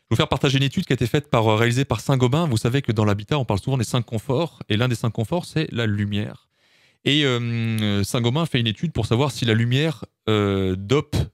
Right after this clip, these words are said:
notre Q I. Et en fait, euh, il part du principe que pour être bon en maths, il faut s'asseoir près de la fenêtre. Donc, c'est peut-être quelque chose que vous avez zappé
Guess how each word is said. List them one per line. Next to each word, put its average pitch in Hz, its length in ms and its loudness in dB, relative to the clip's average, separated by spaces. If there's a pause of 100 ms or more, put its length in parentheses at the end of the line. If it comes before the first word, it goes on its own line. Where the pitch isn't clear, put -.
(120)
notre 110 320 -2
Q 110 340 -4
I. - 160 -12 (520)
Et 107 80 2
en 101 60 2
fait, 143 280 -2
euh, 101 380 2
il 101 100 -6
part 117 140 0
du 107 80 0
principe 110 320 0
que 110 80 0
pour 104 160 2
être 110 80 2
bon 131 160 2
en 120 40 -2
maths, 127 260 -2
il 110 60 -8
faut 107 80 -2
s'asseoir 113 300 -2
près 120 140 -4
de 120 40 0
la 120 80 0
fenêtre. - 380 -10 (560)
Donc, - 100 -20
c'est - 120 -12
peut-être 110 160 -4
quelque 110 180 -2
chose 131 180 -2
que - 100 -8
vous 98 100 -2
avez 95 120 2
zappé 120 460 -2